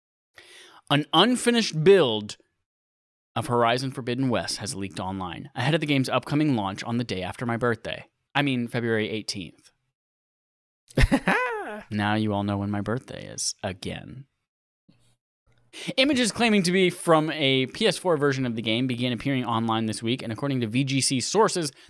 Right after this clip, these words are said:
Speaker 1: the content is genuine. The build that leaked is mostly complete,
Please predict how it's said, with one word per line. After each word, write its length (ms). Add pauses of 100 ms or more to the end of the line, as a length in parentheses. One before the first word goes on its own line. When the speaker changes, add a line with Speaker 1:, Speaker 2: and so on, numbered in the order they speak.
Speaker 1:
the 60
content 420
is 280
genuine. 540 (920)
The 80
build 200
that 120
leaked 200
is 100
mostly 300
complete, 480